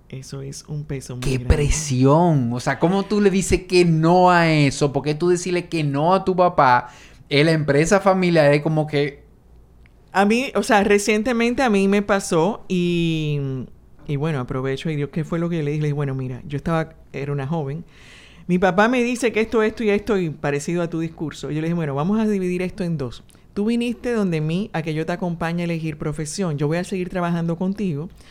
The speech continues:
Speaker 1: pero yo no tengo ningún problema en hacer consultoría con la empresa del papá, porque son dos temas diferentes. Entonces, yo sé,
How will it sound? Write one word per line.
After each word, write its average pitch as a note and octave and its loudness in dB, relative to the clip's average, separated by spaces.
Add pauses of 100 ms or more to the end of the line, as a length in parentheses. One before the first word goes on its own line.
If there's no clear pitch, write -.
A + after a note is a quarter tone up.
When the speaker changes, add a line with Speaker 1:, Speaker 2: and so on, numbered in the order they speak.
(340)
Speaker 1:
pero G3+ 0
yo F3 -2
no F#3 -2
tengo G3+ -2
ningún F3+ -4
problema G3+ -2
en F#3 -6
hacer E3 -10
consultoría D#3 -6 (800)
con D3+ -4
la C#3 -6
empresa C3+ -8
del C#3+ -6
papá, A#3 -8 (600)
porque A3+ 2
son A#3 -4
dos B3 -4
temas B3+ -2
diferentes. A#3 -2
Entonces, F#3+ -4
yo A3+ -2
sé, G#3+ -6